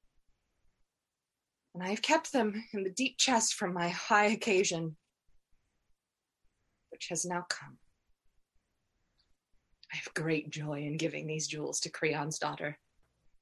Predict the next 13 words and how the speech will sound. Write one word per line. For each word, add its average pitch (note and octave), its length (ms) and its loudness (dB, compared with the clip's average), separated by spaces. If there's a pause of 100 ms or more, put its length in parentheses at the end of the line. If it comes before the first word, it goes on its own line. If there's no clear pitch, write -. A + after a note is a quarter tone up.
(840)
For D#3 40 -8
the D3+ 80 -6
glory G3+ 360 10
of D#3+ 140 6
life F#3+ 340 10
consists D#3 460 2
of D#3 120 -2
being E3+ 240 2
generous F#3 920 8
to E3 160 0
one's C#3+ 300 -2
friends F3 520 2
and C#3+ 320 -2